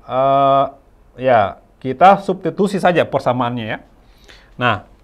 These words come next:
oke. Menentukan titik potong se-, dua buah grafik, eh, gimana caranya? Tinggal kita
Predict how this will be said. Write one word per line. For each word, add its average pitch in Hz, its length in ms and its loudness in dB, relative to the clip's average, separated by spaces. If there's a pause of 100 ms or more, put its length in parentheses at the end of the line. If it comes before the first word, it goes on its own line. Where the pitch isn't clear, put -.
(1600)
oke. 147 400 -4 (520)
Menentukan 247 1120 6
titik 240 380 -2
potong 233 400 4
se-, 196 340 -2
dua 175 220 4
buah 165 240 4
grafik, 143 580 0
eh, 127 280 -6
gimana 226 260 2
caranya? 240 540 4
Tinggal 175 720 2 (160)
kita 170 320 2